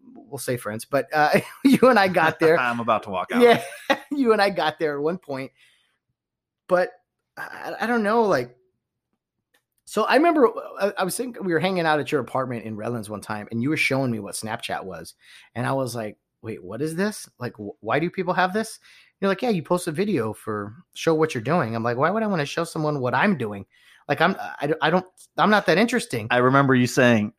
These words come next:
Speaker 2: "I'm the least interesting person <laughs> in the world. <laughs> Why would I want this? Or why would anyone wanna see my video?" <laughs> And that, and, and that's why, that's why I egged you on. It's because I wanna see that so that I can make fun of you.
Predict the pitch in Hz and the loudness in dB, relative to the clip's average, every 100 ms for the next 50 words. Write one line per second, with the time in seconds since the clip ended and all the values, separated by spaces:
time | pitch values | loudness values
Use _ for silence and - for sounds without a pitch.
0 | _ - 147 165 156 147 165 - 151 147 | _ 0 4 6 8 6 4 2 -2 -2
1 | 143 139 131 - 139 - 143 - - 196 | -2 -2 -2 0 0 0 -4 -2 2 4
2 | 151 127 139 139 113 - - 156 - 127 | 4 6 6 6 4 0 -6 -8 -4 0
3 | 143 151 156 156 156 143 135 139 143 135 | 4 4 4 6 6 6 6 4 4 2
4 | 127 131 - - - - - - 160 160 | 0 -2 -6 -4 -8 -6 -14 -8 -4 -2
5 | 147 151 160 160 165 156 156 147 147 143 | 2 2 2 2 0 0 -2 0 0 -2
6 | 139 143 135 117 139 131 117 - _ - | -4 -4 -2 -2 -2 -2 -6 -8 _ -20
7 | 208 233 - - - - _ 349 277 190 | -18 -14 -14 -16 -18 -20 _ -14 -12 -12
8 | - - 160 170 190 175 185 190 208 214 | -14 -8 -2 0 0 -4 -4 -2 -2 -2
9 | 190 226 156 151 - 180 170 170 156 156 | -2 -2 0 -2 0 0 2 0 -2 -4
10 | 170 202 127 - 143 - 151 127 - - | -2 -2 -4 -8 -12 -6 -4 -6 -8 -2
11 | 139 147 139 135 139 - - 208 143 120 | 0 2 0 0 -2 -6 -4 0 2 2
12 | - - - 117 113 117 143 170 - 220 | 0 -6 -4 -2 -2 -2 -4 -2 0 0
13 | 123 110 | 0 -4